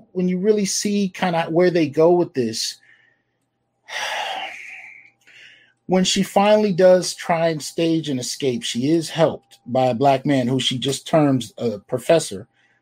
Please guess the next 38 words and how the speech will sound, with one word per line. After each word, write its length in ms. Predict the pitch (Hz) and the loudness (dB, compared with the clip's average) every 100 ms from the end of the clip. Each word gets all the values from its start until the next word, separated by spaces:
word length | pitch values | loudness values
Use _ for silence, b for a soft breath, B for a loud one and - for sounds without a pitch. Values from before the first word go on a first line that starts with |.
| - | -10
Um, 540 | 113 107 107 104 95 - | -4 -2 -2 -6 -14 -6
he 140 | 151 | -4
gets 260 | 147 143 - | 0 -2 -4
killed 580 | - 175 165 151 135 135 _ _ | 0 4 6 4 2 -4 _ _
trying 420 | - 151 135 131 127 | -8 -2 0 0 -2
to 100 | 117 | -8
defend 540 | 113 - 170 170 165 | -10 -6 -4 -2 -4
her, 380 | 127 98 98 135 _ _ _ _ _ | -4 -6 -8 -14 _ _ _ _ _
right? 380 | 104 107 113 113 - | -2 0 0 -4 -6
And, 520 | 117 113 107 107 101 - | -4 -2 -2 -6 -10 -8
you 120 | 117 120 | 0 0
know, 140 | 107 | 0
from 240 | - 131 | 2 4
there, 500 | 143 156 151 147 143 | 6 6 6 6 2
she 180 | 117 135 | -2 0
manages 600 | 131 135 131 117 127 120 | 4 6 4 2 -2 -4
to 120 | - | -6
kinda 260 | - 131 120 | -2 0 0
get 180 | 117 120 | 0 0
away. 480 | 117 147 143 135 131 B B B | 4 4 6 2 -2 B B B
And 140 | 147 | -4
strangely 540 | - 208 214 202 185 165 | 0 4 6 6 4 4
enough, 480 | 160 165 160 - - | 6 6 6 2 -6
you 140 | 143 | -2
know, 100 | 143 | 2
the 140 | 135 135 | 2 2
antagonist, 680 | 135 170 165 156 147 139 | 0 4 4 4 -2 -4
the 60 | 120 | -6
woman 260 | 139 160 143 | -4 -2 -4
she's 300 | - 147 123 | -4 -6 -4
dealing 320 | 147 143 135 | -2 0 -2
with 140 | 127 | -2
is 160 | 127 113 | -4 -4
a 60 | |
white 300 | 107 123 160 | 0 4 4
woman 280 | 147 147 139 | 4 0 0
she's 260 | 127 143 120 | -2 -4 -2
been, 320 | 131 120 | 0 0